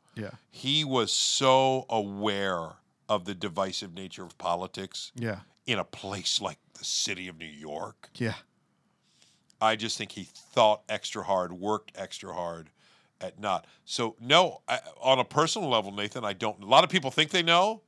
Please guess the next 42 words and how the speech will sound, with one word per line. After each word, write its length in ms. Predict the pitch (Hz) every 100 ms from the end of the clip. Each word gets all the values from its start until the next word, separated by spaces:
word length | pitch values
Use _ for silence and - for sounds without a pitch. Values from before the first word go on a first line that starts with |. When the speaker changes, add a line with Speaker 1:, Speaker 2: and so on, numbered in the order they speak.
| -
Speaker 1:
Yeah. 240 | 127 113 98 -
Speaker 2:
I 140 | 113
don't 260 | 165 214 123
know. 300 | 107 92 131
Speaker 1:
Yeah. 260 | 107 120 107 _ _ _ -
Speaker 2:
Uh, 240 | 117 113 -
I 180 | - 196
could 260 | 214 214 151
make 160 | 160
a 60 | 135
guess 360 | 110 131 135 180
or 60 |
two, 280 | 170 175 180
which 240 | 156 127
is 140 | 120 -
just 300 | - 127 - _ _ _ _
as 180 | 113 101
worthless 460 | 95 123 117 110 104
as 120 | 98
anybody 360 | 113 107 101
else's 240 | 101 123 123
Speaker 1:
Right. 140 | 101
Speaker 2:
conjecture. 600 | 90 85 90 78 85 80 _ - - - _
But 160 | 127
the 100 | 110 123
fact 420 | - 151 165 170
that 100 | 143
you 140 | 131
don't, 180 | 120 123
I 120 | 87 85
love 360 | 87 104 117
that 120 | 113 95
you 140 | 92
asked 280 | 98 107 -
that. 240 | 85 - _ _
Speaker 1:
Yeah. 180 | 117 104
Speaker 2:
I 100 | 104
don't 300 | - 117 131 104
really 300 | 101 107 113
know. 240 | 117 147 _ _
Speaker 1:
And 180 | 156 165 _ _ - - _ _ 107
that 320 | 131 135 147